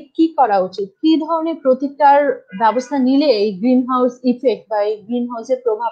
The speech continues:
থেকে আমরা রক্ষা পেতে পারি, অথবা আমরা এই যে greenhouse ইফেক্টের জন্য দায়ী gas, এই গ্যাসগুলোকে হচ্ছে control করতে পারি। এখন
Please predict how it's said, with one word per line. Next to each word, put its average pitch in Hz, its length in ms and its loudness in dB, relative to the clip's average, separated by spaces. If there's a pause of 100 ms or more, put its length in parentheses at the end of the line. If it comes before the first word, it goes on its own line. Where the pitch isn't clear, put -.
থেকে 233 200 -10
আমরা 202 320 -4 (500)
রক্ষা 240 380 2
পেতে 226 280 0
পারি, 180 320 -6
অথবা 214 360 -2
আমরা 226 420 -2 (380)
এই 262 180 4
যে 302 220 4
greenhouse 247 920 0
ইফেক্টের 269 480 0
জন্য 254 300 0
দায়ী 214 320 2
gas, 208 520 0 (460)
এই 202 200 -4
গ্যাসগুলোকে 254 760 0
হচ্ছে 247 320 -6 (200)
control 233 340 -2
করতে 196 300 -12
পারি। - 300 -8 (480)
এখন 233 300 0